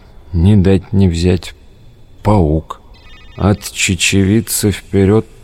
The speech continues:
и в стороны расходятся семь, нет, восемь ног. Впереди они изламываются и устремляются назад. Настоящие паучьи лапы.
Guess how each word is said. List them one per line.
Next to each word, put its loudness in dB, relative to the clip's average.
и -2
в -8
стороны 0
расходятся -4
семь, -4
нет, 2
восемь 0
ног. 0
Впереди -2
они 2
изламываются -2
и -4
устремляются -2
назад. 0
Настоящие -2
паучьи 0
лапы. -2